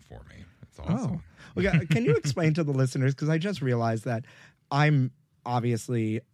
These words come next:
Speaker 2: you know, have a little bit of experience in the kitchen and baking, obviously, um, and you being more professional than I am, but I don't know if everyone knows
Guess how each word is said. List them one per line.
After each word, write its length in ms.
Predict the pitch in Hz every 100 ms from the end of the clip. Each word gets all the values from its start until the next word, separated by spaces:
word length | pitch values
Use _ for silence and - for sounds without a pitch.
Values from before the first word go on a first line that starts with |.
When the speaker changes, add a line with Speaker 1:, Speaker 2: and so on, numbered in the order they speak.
| _ _ _ - -
Speaker 2:
you 140 | 135 135
know, 240 | 104 107 -
have 280 | 123 113 -
a 80 | 120
little 260 | 131 127
bit 220 | 117 113 - _ -
of 320 | 110 101 98
experience 800 | 127 - 131 107 104 104 117 - _ _ _ -
in 180 | 123 110
the 60 |
kitchen 520 | 101 120 - 110 104 -
and 160 | 110
baking, 400 | 123 120 196 190
obviously, 600 | - 113 110 120 - 120 123 - - _ 127
um, 260 | 120 117 120
and 120 | 123
you 400 | 135 120 110 147 - _ _ -
being 300 | 135 127 113
more 160 | 117 107
professional 500 | 110 139 127 117 104
than 160 | 107
I 160 | 104 107
am, 120 | 110
but 140 | 113 -
I 100 | 156
don't 180 | 185 -
know 140 | 175
if 80 | 151
everyone 340 | 156 147 139 127
knows 340 | 131 131